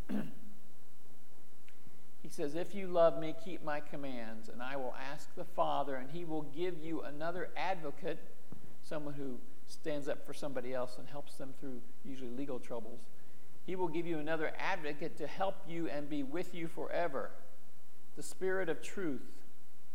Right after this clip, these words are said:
The world cannot accept him," the Spirit, "because it neither sees him nor knows him,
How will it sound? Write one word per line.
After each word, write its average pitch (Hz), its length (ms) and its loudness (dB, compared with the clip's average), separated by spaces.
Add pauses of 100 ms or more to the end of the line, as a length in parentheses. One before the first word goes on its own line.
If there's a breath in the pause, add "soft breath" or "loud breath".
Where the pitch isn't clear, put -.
(580)
The 143 100 0
world 220 360 2
cannot 220 300 0
accept 226 540 0
him," 147 260 0
the 139 60 -2
Spirit, 139 640 0
"because 175 320 0
it 151 100 -2
neither 165 240 -2
sees 220 400 -2
him 208 300 0
nor 165 180 0
knows 196 380 0
him, 139 340 -2